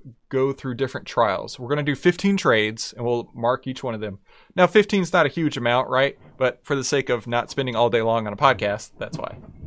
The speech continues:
So the bet size we're gonna start with is one.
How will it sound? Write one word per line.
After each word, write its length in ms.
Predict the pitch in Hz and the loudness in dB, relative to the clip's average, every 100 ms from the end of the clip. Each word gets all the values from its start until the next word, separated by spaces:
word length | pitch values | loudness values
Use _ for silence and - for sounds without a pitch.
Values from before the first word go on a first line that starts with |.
| - - | -14 -4
So 180 | 147 | 0
the 80 | 135 | 0
bet 240 | 113 185 185 | 4 4 6
size 360 | 160 156 165 | 6 6 4
we're 80 | 147 | 0
gonna 100 | 135 | 0
start 240 | - 139 | 4 4
with 160 | 143 135 | 2 -4
is 100 | 117 | -8
one. 500 | 113 117 104 131 | -2 -2 0 -4